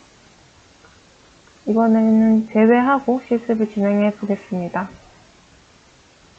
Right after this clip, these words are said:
그럼 현재 창에는 이렇게 아무것도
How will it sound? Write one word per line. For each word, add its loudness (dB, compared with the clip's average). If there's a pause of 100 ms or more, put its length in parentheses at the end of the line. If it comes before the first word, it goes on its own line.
(1300)
그럼 0
현재 2
창에는 2
이렇게 -6
아무것도 -2